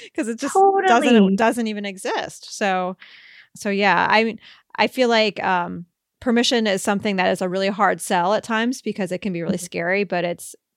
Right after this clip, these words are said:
Speaker 1: definitely, like, the foundation.
Speaker 2: Yeah. Yeah. I think permission is, it sounds, like, so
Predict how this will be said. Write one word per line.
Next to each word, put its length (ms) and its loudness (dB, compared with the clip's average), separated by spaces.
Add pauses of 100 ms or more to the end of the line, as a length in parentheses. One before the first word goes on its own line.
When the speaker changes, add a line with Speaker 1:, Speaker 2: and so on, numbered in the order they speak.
(140)
Speaker 1:
definitely, 480 -4
like, 240 -2
the 80 -6
foundation. 800 -6 (600)
Speaker 2:
Yeah. 320 2 (580)
Yeah. 340 4
I 60 -2
think 320 -6
permission 640 -2 (160)
is, 540 0
it 160 -6
sounds, 480 0
like, 200 -2 (140)
so 160 -4